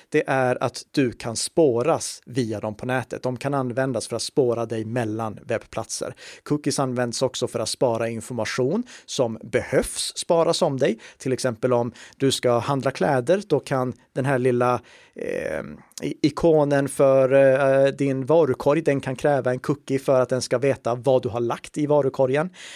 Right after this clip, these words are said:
Vi kommer i kommande avsnitt som fokuserar på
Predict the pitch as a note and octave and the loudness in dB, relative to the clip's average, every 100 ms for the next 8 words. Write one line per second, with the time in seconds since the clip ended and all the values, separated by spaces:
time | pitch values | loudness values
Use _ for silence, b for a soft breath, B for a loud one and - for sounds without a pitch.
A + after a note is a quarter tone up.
0 | B B B2 F3 F3 - D3 C#3 C3+ - | B B 2 2 0 0 0 2 2 2
1 | C3 F#3+ E3+ F#3 E3+ C3+ - A2+ B2+ - | -2 0 0 2 2 2 -2 -4 -6 -2
2 | C3+ C3 - C3 B2 B2 A#2 - C3 B2 | -4 -2 0 2 4 2 -2 0 4 4